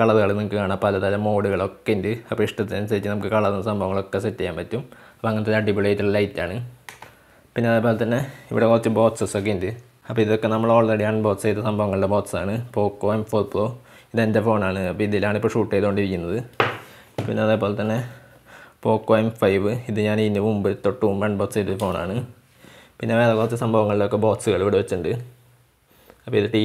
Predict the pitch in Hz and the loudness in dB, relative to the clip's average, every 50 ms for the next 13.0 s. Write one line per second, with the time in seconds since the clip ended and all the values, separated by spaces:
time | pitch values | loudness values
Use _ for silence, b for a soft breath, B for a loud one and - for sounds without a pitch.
0 | 104 104 98 - - 104 95 101 98 101 101 95 90 - 107 107 95 107 117 - | 4 2 2 0 -4 -4 -4 -2 -2 -2 -2 -2 -4 -2 -2 -2 -2 -2 -6 -8
1 | - - - 117 107 101 104 107 107 104 101 104 104 104 101 101 104 - 110 117 | -12 -14 -10 -8 -6 -4 -2 -2 -2 -2 -2 -2 -4 -2 -2 -4 -4 -6 -8 -10
2 | - 101 101 104 101 101 107 104 101 - 92 98 98 98 107 113 123 B B B | -8 -4 -4 -2 -2 -2 -4 -4 -4 -4 -4 -4 -4 -4 -6 -6 -8 B B B
3 | B B B 117 117 - 107 98 95 95 98 98 92 101 98 95 90 95 107 120 | B B B -10 -6 -4 -2 0 0 0 0 -2 0 0 0 0 2 0 -2 -2
4 | - - - - - 110 107 107 107 107 120 120 - - B B B B B B | -4 -8 -12 -10 -8 -6 -4 -2 -2 -2 -4 -6 -8 -12 B B B B B B
5 | 110 107 104 104 101 101 107 98 - 101 98 98 95 104 95 92 - - - 113 | -2 -2 0 0 2 2 2 0 0 -2 -2 -2 0 0 -2 -2 -4 -6 -8 -8
6 | 120 120 - - - - 113 117 117 - 117 117 117 117 117 120 113 110 113 117 | -8 -8 -12 -12 -8 -6 -4 -2 -2 -2 -2 -2 0 0 2 4 4 2 2 0
7 | 107 110 104 107 - 110 110 110 110 110 110 110 104 110 123 135 - B B B | -2 -2 -2 -2 -2 -2 0 0 -2 -2 -2 -2 -2 -2 -2 -4 -6 B B B
8 | B B B B B - 113 110 107 110 110 113 104 101 95 90 101 107 101 107 | B B B B B -6 -2 0 0 0 2 2 0 0 0 0 0 -2 -2 0
9 | 101 110 107 101 101 107 113 110 107 107 104 104 107 - - 113 110 107 104 110 | 0 0 0 0 0 0 0 0 0 0 -2 -2 -4 -4 -4 -4 -2 0 0 0
10 | 104 101 104 - - 104 120 120 - - - - _ B B B B B B - | 0 -2 -4 -4 -4 -4 -4 -4 -8 -12 -18 -20 _ B B B B B B -6
11 | 110 104 104 98 113 107 101 98 101 98 95 98 104 104 104 95 - 95 87 90 | -4 -4 0 0 0 0 0 0 -2 -2 -2 -2 -2 -2 -2 -2 -2 -2 -2 -2
12 | 92 90 87 92 95 95 101 98 95 92 98 104 104 98 92 - - - 107 123 | -2 -2 -2 -2 -2 -4 -4 -4 -4 -4 -4 -4 -4 -4 -4 -6 -8 -8 -8 -8